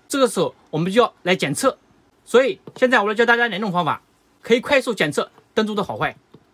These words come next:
第一种方法，我们可以用两个遥控器，然后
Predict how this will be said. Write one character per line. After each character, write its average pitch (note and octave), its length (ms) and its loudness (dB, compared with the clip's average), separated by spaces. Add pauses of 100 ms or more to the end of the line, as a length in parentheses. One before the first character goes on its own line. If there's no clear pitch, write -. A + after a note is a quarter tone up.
(1040)
第 C4+ 140 2
一 D4 40 2
种 B3+ 140 4
方 A#3 140 4
法， G3+ 180 0 (380)
我 D#3+ 80 -2
们 G#3 120 0
可 A3 120 0
以 G#3+ 100 0
用 A3 180 0 (260)
两 D3+ 140 0
个 G#3+ 120 0
遥 F#3 80 4
控 G#3+ 160 -2
器， - 200 -8 (600)
然 E3+ 200 2
后 B3 200 0